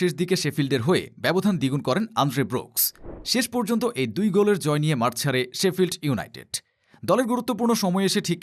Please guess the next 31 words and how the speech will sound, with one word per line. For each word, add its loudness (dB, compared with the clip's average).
এভাবে 0
বাঘের 0
মতো -2
নিজের 0
দক্ষতা -2
দেখিয়ে -4
শেফিল্ডকে -4
জয় 2
উপহার 0
দিলেন 0
বাংলাদেশি 0
সুপারস্টার। -2
এদিকে -2
এই 2
জয়ে 0
তৃতীয় -2
স্থান -2
আরও 2
বেশি -4
মজবুত -2
হলো 0
ক্লাবটির। -4
সর্বশেষ -2
ভারতের -2
সাথে 0
আন্তর্জাতিক -2
ম্যাচে -2
লাল 4
সবুজের -2
জার্সি 0
পরে -2